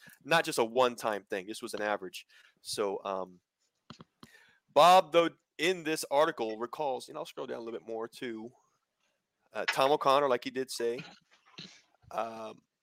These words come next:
Bob recalls that, uh, there were actually, um, owners and, and racers in an E-Type Jaguar and also a three hundred S L Mercedes. They said they were so pissed off,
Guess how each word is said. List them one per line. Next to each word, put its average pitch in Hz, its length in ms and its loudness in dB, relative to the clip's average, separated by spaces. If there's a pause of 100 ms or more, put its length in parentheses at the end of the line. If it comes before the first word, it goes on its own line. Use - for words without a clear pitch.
(420)
Bob 185 360 6 (120)
recalls 147 800 0
that, 120 280 4
uh, 113 240 4 (100)
there 151 140 6
were 160 240 6 (160)
actually, 135 500 0 (500)
um, 104 360 -6 (920)
owners 143 460 2
and, 117 300 -2
and 120 100 -6
racers 117 640 -2
in 120 120 -4
an 113 160 0
E-Type 135 480 0
Jaguar 110 800 0
and 110 140 -6
also 117 380 0
a 104 80 -2
three 131 240 -6
hundred 123 260 -2
S 113 180 0
L 117 120 4
Mercedes. 107 640 -2 (360)
They 117 60 -10
said 131 160 -4
they 120 80 -4
were 110 100 -8
so 131 240 -6
pissed - 380 -6
off, - 480 0